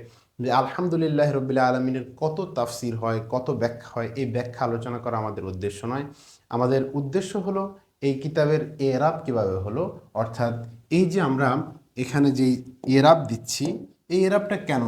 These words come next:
দিচ্ছি, আলহামদু কেন পড়ছি, অথবা লিল্লাহি কেন পড়ছি, রব্বিল কেন পড়ছি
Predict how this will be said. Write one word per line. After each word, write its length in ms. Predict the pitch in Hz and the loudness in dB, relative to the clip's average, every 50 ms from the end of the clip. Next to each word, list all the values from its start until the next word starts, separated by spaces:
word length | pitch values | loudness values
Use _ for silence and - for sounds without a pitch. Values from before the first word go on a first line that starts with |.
| 110 101 | 0 -2
দিচ্ছি, 260 | 98 - - - - 113 110 | -4 -6 -8 -8 -6 -4 -4
আলহামদু 440 | 110 - - - 160 175 170 180 196 - 151 | -4 -4 -4 -2 0 0 0 0 0 -2 0
কেন 120 | 113 104 95 85 | -2 -2 -2 -4
পড়ছি, 320 | - 95 90 - - - - _ _ _ _ _ _ _ _ _ _ - | -8 -12 -12 -12 -16 -16 -18 _ _ _ _ _ _ _ _ _ _ -6
অথবা 220 | 165 170 190 214 180 170 | -6 0 2 2 4 4
লিল্লাহি 480 | 165 165 160 156 170 175 185 180 - 196 - - | 4 4 4 4 6 6 6 4 2 -2 -4 -2
কেন 120 | 131 110 101 87 | -4 -4 -4 -6
পড়ছি, 320 | 95 95 - - - - - - _ _ _ _ _ - | -8 -12 -14 -16 -20 -20 -20 -20 _ _ _ _ _ -6
রব্বিল 680 | 110 127 143 151 151 143 123 120 131 170 196 226 233 247 233 - | -2 2 2 2 2 0 -2 -2 2 4 6 6 6 4 4 2
কেন 140 | 202 165 143 135 117 | 2 2 2 0 0
পড়ছি 340 | 117 101 - - - - | -2 -6 -6 -8 -12 -12